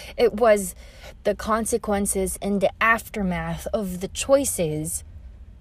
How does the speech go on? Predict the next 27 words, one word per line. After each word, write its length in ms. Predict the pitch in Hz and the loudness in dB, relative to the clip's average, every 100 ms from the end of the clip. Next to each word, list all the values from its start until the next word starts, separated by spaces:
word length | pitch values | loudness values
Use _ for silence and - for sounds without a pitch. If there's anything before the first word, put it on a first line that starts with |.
| - - - | -20 -20 -4
that 180 | 185 196 | 2 2
I 120 | 180 | 2
made, 400 | 160 160 - - - - - - - | -2 -4 -6 -14 -18 -18 -16 -16 -6
right? 320 | 185 185 190 | 0 0 2
God 280 | 233 262 294 | 4 6 6
didn't 280 | 311 302 262 | 6 4 4
force 360 | 285 320 294 | 4 2 2
me 120 | 254 233 | 0 2
to 80 | |
make 260 | 214 196 185 | 2 0 -2
those 200 | 180 170 | -2 -2
choices. 580 | - 185 175 - 196 185 - - | -2 -2 -2 -2 -2 -4 -6 0
I 220 | 247 247 | 4 4
did, 300 | 180 147 - - - - - | 2 -6 -10 -18 -20 -10 -4
because 300 | 226 214 196 | 0 0 2
God 320 | 220 220 196 | 4 4 6
give 240 | 262 240 | 4 4
us, 280 | 214 196 - - 202 | 0 -4 -8 -10 -2
gave 320 | 214 262 240 | 2 4 4
us 240 | 202 180 - | 2 2 -4
free 320 | - 226 208 | -4 -4 2
will. 300 | 240 190 156 - - - | 4 4 2 -8 -18 -10
And 280 | - 214 180 - | -2 0 0 -2
so 260 | - 262 | 2 2
we 280 | 220 214 247 | 2 0 2
are, 440 | - 208 202 190 - - - - - - - - - | 6 6 6 2 -2 -14 -20 -20 -20 -20 -20 -18 -10
we, 500 | 208 220 262 254 190 | -6 -2 0 0 -2